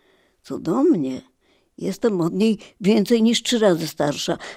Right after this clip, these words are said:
ale nikt mi nie powie, że to może być szczyt marzeń dwudziestosiedmioletniej, ładnej, wykształconej kobiety, artystki, gwiazdy filmowej, kandydatki do Oscara”.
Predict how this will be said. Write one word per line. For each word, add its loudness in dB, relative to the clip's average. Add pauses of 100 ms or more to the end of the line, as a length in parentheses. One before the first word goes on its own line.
ale 2
nikt 2
mi 4
nie 4
powie, 0
że -2
to 0
może 0
być -6
szczyt -8
marzeń -2 (360)
dwudziestosiedmioletniej, -2 (240)
ładnej, 2 (200)
wykształconej 0
kobiety, 0
artystki, -2 (220)
gwiazdy 2
filmowej, 2 (200)
kandydatki -2
do -2
Oscara”. -8